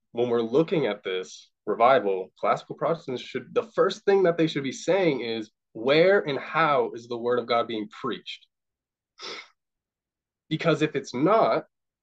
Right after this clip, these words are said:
or if it's being preached incorrectly, if it's a different word, well, then how do we have any confidence that this is the work of God? So I think that's where it needs to start.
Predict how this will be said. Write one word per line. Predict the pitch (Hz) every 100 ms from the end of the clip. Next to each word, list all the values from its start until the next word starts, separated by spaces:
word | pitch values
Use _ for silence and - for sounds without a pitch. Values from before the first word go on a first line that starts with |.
| _ _ -
or | 143
if | 143
it's | -
being | 151 147
preached | 160 147 -
incorrectly, | 156 156 147 175 202 131 139 165 165 _ _ -
if | 139
it's | 165 139
a |
different | 120 196 202 151
word, | 120 120 123 143 165 _ _ _ _ _ _ _ _ _ _ _ -
well, | 156
then | 156
how | 156 - 170 170
do |
we | 170
have | 170 165 156
any | 160
confidence | 160 165 170 160 131 120
that | 117
this | 120 -
is | 107
the | 107
work | 101 95
of | 95
God? | - - - _ _ _ _ _ _
So | 143
I | 135
think | 160 117 110
that's | 135 143 170 180
where | 170
it | 135
needs | 123 117
to |
start. | 104 - 101 98